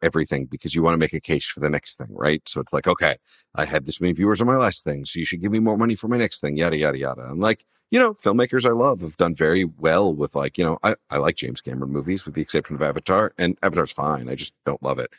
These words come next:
But, like, he did a very good job of, like, "Look, I, with this budget, I made this much money, so you should give me this much money for," and eventually you got to make Titanic, which you know you dreamed of. So I understand talking to the bean counters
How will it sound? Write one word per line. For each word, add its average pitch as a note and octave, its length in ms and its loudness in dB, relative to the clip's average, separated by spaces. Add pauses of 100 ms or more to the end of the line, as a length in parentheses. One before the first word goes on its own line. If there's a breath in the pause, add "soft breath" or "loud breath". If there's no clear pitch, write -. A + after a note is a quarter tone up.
(300 soft breath)
But, G#2+ 140 2
like, F#2 260 2 (320)
he F2 100 0
did D#2+ 140 2
a F#2 60 6
very E2 200 4
good G2+ 140 2
job A2 220 4
of, D2+ 140 -6
like, D2 240 -4 (140)
"Look, - 320 0
I, C#2+ 260 -8
with - 140 -4
this F#3 140 2
budget, C3+ 300 0
I A#2+ 60 4
made A2 140 0
this G#2+ 140 -2
much F#2 200 -4
money, F2+ 220 -2
so - 120 -6
you G2+ 140 2
should F2 160 -4
give F2+ 100 -2
me E2 80 2
this F2+ 160 2
much F2+ 180 0
money F2 180 2
for," E2 180 2 (160 soft breath)
and D2+ 100 -4
eventually D#2 360 0
you D2+ 40 2
got D#2+ 160 2
to D2+ 60 -4
make D#2+ 160 0 (140)
Titanic, D2+ 480 -2
which D2 140 -6
you D2+ 60 -4
know D#2+ 100 2
you D2+ 60 0
dreamed E2 280 0
of. D#2 100 0
So A2+ 120 -2
I C3 180 0
understand B2 960 0 (580)
talking C3+ 540 0
to A#2+ 80 -4
the G#2 100 2
bean F2+ 260 2
counters C#2+ 640 -4